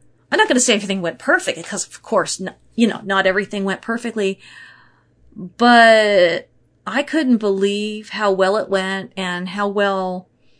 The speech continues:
I did with all the people around me. Um, you know, without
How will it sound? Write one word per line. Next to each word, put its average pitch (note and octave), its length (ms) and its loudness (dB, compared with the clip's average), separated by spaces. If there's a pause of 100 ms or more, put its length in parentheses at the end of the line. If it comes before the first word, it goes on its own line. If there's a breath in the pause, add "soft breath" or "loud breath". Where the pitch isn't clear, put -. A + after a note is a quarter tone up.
(180)
I G3 180 4
did A3+ 260 2
with G3 160 -4
all G3 100 0
the F#3+ 100 0
people B3 400 -2
around G3+ 380 -2
me. B3+ 380 -4 (100)
Um, F#3+ 800 -6 (2250 soft breath)
you G#3 120 0
know, G#3+ 120 4
without G3 560 0